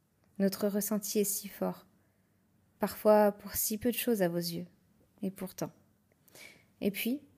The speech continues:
nous doutons beaucoup en général. Nous allons retourner et retourner dans tous les sens la situation, à peser le pour et le contre. Tout peut être soumis à remise en question, et la dissertation peut être longue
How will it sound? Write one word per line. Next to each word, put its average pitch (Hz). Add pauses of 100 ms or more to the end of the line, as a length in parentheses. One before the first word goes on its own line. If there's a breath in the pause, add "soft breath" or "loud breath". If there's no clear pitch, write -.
(120)
nous 226
doutons 240
beaucoup 226
en 175
général. 175 (960 loud breath)
Nous 208
allons 220
retourner 247
et 247
retourner 214
dans 214
tous 196
les 190
sens 214
la 180
situation, 175
à 185
peser 175
le 160
pour 220 (120)
et 202
le 175
contre. - (720 soft breath)
Tout 294
peut 240
être 226
soumis 208
à 202
remise 185
en 185
question, - (500)
et 165
la 165
dissertation 190
peut 190
être -
longue 170